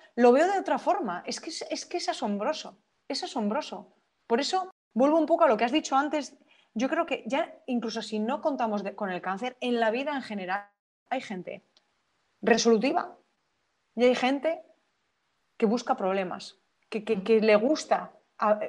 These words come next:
Speaker 1: quejarse, ¿no? Entonces, cuando ya encima has tenido un cáncer, se ve muy claro esa diferencia entre la gente resolutiva, pepis,
Speaker 2: Mm.
Speaker 1: y la gente que no quiere buscar, eh, pues esos, eh,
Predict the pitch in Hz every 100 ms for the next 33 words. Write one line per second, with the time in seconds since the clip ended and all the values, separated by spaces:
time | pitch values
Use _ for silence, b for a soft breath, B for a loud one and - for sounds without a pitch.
0 | - 220 - 196 - 175 214 359 - _
1 | _ _ _ 208 233 294 294 - 220 208
2 | 202 285 277 320 233 208 254 254 233 311
3 | 302 269 - b b - - 214 285 -
4 | 202 214 277 277 269 277 262 - - 233
5 | 285 262 208 226 247 196 175 175 165 208
6 | 226 226 - 208 226 254 226 - _ _
7 | _ _ _ - 110 190 220 - _ _
8 | _ _ _ 214 208 214 190 208 208 247
9 | - - _ _ 214 190 254 - 320 202
10 | 180 - 190 185 - 196 175 170 165 -
11 | 202 208 220 - - 214 170 165 -